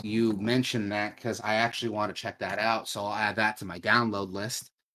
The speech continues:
because Chris Tales looks fucking dope. Uh, Atomic Crops is also available on cloud, console, and P C. That's like a Binding of Isaac style, like, roguelike, uh, twin stick shooter. Looks really cool.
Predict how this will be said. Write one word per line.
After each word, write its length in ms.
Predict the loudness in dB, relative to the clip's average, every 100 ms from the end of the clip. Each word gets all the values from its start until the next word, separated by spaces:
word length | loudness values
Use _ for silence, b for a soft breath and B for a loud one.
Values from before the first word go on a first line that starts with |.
| _ _ -12
because 480 | -8 -2 -2 -2 -4
Chris 160 | -6
Tales 280 | -4 -6 -6
looks 160 | -8 -8
fucking 360 | -8 -8 -8
dope. 300 | -4 -4 -4 _ _ _ _ _ _ _ _ -6
Uh, 380 | -2 0 -2 -2
Atomic 460 | -4 2 4 4 4
Crops 720 | 4 4 4 0 -2 -4 -8
is 160 | -10 -10 -4
also 380 | 0 2 4 4
available 460 | 4 4 4 4
on 220 | 2 0 -2
cloud, 360 | 0 0 0
console, 400 | 0 0 0 -2
and 120 | -4
P 200 | -2 -2
C. 240 | -2 0 0
That's 200 | 0 -2
like 100 | -4
a 20 |
Binding 320 | 0 2 2
of 100 | 0
Isaac 400 | 2 2 0 -2
style, 480 | -4 -4 -2 -2 -2
like, 200 | -4 -6
roguelike, 680 | -6 -4 -2 0 -2 -4 -12 _ _ _ _ _ _ _ _ _ -12
uh, 180 | -10 -6
twin 180 | -4 -2
stick 200 | -2 0
shooter. 400 | 2 2 0 -6 _
Looks 180 | -10 -4
really 200 | -2 -2
cool. 340 | -2 -2 -4